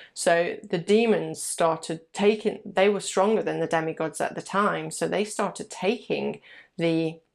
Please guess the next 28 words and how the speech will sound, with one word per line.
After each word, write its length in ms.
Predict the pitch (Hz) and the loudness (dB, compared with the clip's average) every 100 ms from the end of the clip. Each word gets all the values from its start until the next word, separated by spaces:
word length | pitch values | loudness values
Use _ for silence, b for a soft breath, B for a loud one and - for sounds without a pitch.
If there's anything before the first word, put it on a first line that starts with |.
| _ _ _ - - _ - - - - | _ _ _ -20 -20 _ -20 -20 -18 -2
nectar 480 | 190 185 214 - 175 | 2 2 2 -2 -8
for 140 | - | -6
themselves, 800 | 170 160 - 226 233 - - - - 175 | -4 -4 2 4 4 2 -6 -10 -6 -2
and 360 | 175 170 165 - | -2 -2 -6 0
they 320 | 180 180 185 170 | 2 2 0 -2
were 200 | 175 170 | -2 0
going 240 | 170 170 | 2 0
to 80 | 165 | -2
start 280 | - 175 - | -2 -2 0
drinking 460 | 196 220 220 170 | 2 2 0 -4
it. 180 | - - _ B B B - | -6 -10 _ B B B 2
But, 400 | 185 165 - - _ _ _ _ _ _ _ - | 6 6 2 -12 _ _ _ _ _ _ _ 0
um, 540 | 175 175 170 170 - 170 | 4 4 2 -6 -8 -4
the 140 | 190 | 0
demigods 640 | 175 214 220 208 160 147 | 2 4 4 2 -2 -4
had 220 | - 170 - | -4 -4 -4
to 80 | |
be 340 | 165 160 156 - | -2 0 -2 -4
smart, 540 | - - 175 170 - | -4 0 2 2 -2
and 220 | 180 170 170 | -4 -2 0
they 320 | 170 170 - _ _ _ | 0 -2 -8 _ _ _
worked 400 | 175 190 190 - | 0 2 2 0
with 140 | 185 170 | -4 0
Vishnu 440 | 175 170 170 165 | -2 -2 -2 -2
to 120 | - 170 | -2 -4
trick 360 | - 180 - | 0 -2 -2
the 80 | 165 | -2
demons 580 | 165 160 156 160 160 | 0 0 0 -4 -8